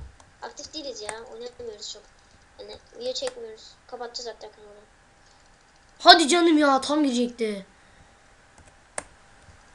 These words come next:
Speaker 1: Abi sen nesin ya? Hacker mısın? Nesin?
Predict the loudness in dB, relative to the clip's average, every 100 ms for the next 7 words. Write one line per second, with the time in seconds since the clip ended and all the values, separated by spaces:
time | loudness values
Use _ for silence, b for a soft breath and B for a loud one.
0 | -20 -20 -20 -16 -12 -12 -10 -10 -8 -10
1 | -12 -12 -10 -12 -12 -16 -14 -14 -14 -12
2 | -12